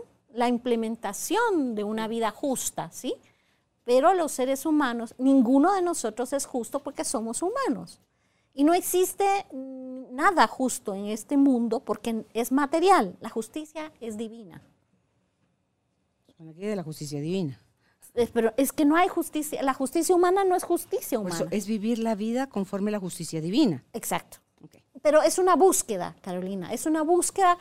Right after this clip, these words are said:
Speaker 1: porque ¿quién puede dejar este mundo o en este momento detener a alguien y decir, a ver, ¿usted es justo? <gasps> Uy.
Speaker 2: Uno sí, con otros, ¿no?
Speaker 1: Sí, exactamente.
Speaker 2: Ujú.
Speaker 1: Entonces es nuestra búsqueda, ¿verdad? Pero es la búsqueda,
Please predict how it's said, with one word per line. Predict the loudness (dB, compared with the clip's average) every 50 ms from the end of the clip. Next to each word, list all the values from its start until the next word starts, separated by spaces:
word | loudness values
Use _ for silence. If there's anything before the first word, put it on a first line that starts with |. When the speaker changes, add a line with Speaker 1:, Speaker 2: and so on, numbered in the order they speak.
| -4 -20 -20 -20 -16 _ -2
Speaker 1:
porque | -2 -2 -2 -2 -8 -8
¿quién | _ -10 -6 -4 0 0 0 0
puede | 0 0 0 2 2 2 2 0 -2 -10 -12
dejar | -12 -8 -6 -8 -6 -4 -4 -2 -2 -2
este | -2 -4 -2 0 2
mundo | 2 2 2 2 2 2 0 0 2
o | 2 4 4 4 2
en | 0 -2
este | -4 -4 -2 -2
momento | 0 0 0 -2 -4 -4 -2 -2
detener | -2 -2 -2 -4 -8 -8 -6 -4 -2
a | 0 0 2
alguien | 0 0 0 -2 -2
y | -2
decir, | -2 -4 -4 -2 0 0
a | 2
ver, | 0 0 -4 -4
¿usted | -8 -8 -4 -4 -4
es | 0
justo? | 6 8 8 8 8 4 -4 -4 -2 -2 -2 -2
<gasps> | -2 -4 -12 -12
Uy. | -10 -6 -6 -6 -6 -8 -12 _ _ _ _ _ _ _ _ _ _ _ _ _ _
Speaker 2:
Uno | -2 0 2 4 4 2 2 2 0
sí, | 0 0 -2 -2 -2
con | -2 -4 -2 -2
otros, | -2 0 0 -2 -2 -2 -4
¿no? | -4 -2 2
Speaker 1:
Sí, | 4 4 6 6
exactamente. | 6 4 4 0 -2 -2 -4 -4 -4 -6 -6 -4 -2 0 -2 -2 -2 -6
Speaker 2:
Ujú. | -6 -6
Speaker 1:
Entonces | -2 0 0 0 0 2 2
es | 2 2
nuestra | 4 2 2 0 -2 -2 -2 -2
búsqueda, | -2 -2 -2 -2 -2 -4 -6 -8 -8 -10 -10 -10 -10
¿verdad? | -12 -12 -6 -6 -6 -2
Pero | 0 0 0 0 -2 -8 -20 -20 -16 -6
es | 2 2 2 4
la | 6 4
búsqueda, | 4 4 4 2 2 0 0 2 2 4 4 2 0